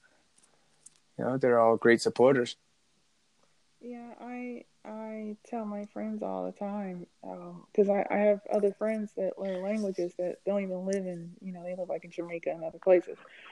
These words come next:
Speaker 2: And they're like, That is cool that there's something on this side of the
Speaker 1: Yeah.
Speaker 2: I'm like, "Yeah," because not a lot of people can go to Europe.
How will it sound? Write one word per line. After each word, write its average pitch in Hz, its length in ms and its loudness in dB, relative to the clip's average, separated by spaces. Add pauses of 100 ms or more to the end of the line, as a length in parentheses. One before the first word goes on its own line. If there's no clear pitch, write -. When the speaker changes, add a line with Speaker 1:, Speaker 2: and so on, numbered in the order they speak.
(280)
Speaker 2:
And 185 140 -4
they're 220 140 6
like, 214 380 4 (1400)
That 294 320 4 (140)
is 214 160 -4
cool 226 440 2
that 190 260 0 (100)
there's 208 280 8
something 208 640 -4
on 185 220 -4
this 196 260 -6
side 175 480 2
of 170 240 0
the 160 100 -2
Speaker 1:
Yeah. 180 260 6 (380)
Speaker 2:
I'm 214 140 2
like, 214 360 -2
"Yeah," 190 600 -4
because 196 300 -6 (240)
not 294 180 -8
a 285 60 -4
lot 262 180 -10
of 262 120 -10
people 247 240 -4
can 202 160 -12
go 202 180 -2
to 175 60 -6
Europe. 165 340 -4